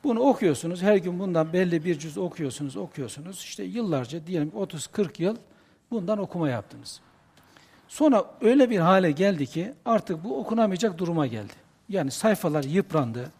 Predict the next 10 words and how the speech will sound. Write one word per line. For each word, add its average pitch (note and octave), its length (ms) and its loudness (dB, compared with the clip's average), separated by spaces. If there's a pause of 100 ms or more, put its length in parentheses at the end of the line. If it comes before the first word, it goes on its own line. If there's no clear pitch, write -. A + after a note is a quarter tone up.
(480)
İşte F#3 260 -4 (760)
bazen F3+ 380 6
çok D#3 220 -4
heyecanlı F3+ 460 2
okuduğunuz E3 440 -6
için D3+ 200 -10
sayfaları E3 460 -2
siz - 180 -10
kendiniz D3 480 -4
yırttınız. C3+ 520 -8